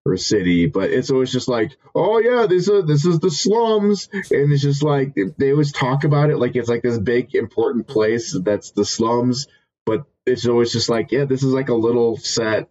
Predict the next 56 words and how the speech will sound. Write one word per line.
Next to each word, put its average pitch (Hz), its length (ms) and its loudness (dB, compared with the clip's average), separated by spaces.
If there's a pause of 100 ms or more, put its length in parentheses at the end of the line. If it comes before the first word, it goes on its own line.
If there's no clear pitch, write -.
and 104 300 0
it's 101 160 -2
always 113 260 2
like 104 160 -4
the - 100 -2
same 104 360 0
people 101 580 0 (380)
in 113 100 0
the 107 80 2
same 104 380 -2
place, 101 540 0
and 107 140 0
there's 101 200 0
like 101 180 -2
not, 95 320 -2
it's - 220 -4
not 104 180 -2
sprawling 107 720 -2
in 107 160 0
a 110 80 2
way 104 220 2
that 104 120 0
you 104 120 0
would 101 120 2
expect - 580 -4 (320)
a 113 100 0
big 113 240 -2
city 101 460 0
to 107 100 0
be. 90 380 2 (800)
So 143 180 0
it's 135 100 -2
just, 135 140 -2
like, 120 140 -2
has 123 160 -2
that 113 160 -2
weird 117 260 0
feeling 107 360 0
about 101 320 0
it 104 120 2
where 104 80 0
it's 107 100 -2
like, 110 120 -2
this 143 200 2
is, 147 180 2 (300)
they're 143 340 2
saying 226 220 0
it's 214 140 0
a 151 40 2
big 147 260 0
town, 156 340 0
but 123 100 -2
it 127 80 -2
doesn't 160 260 0
seem 143 360 0
big. 82 340 0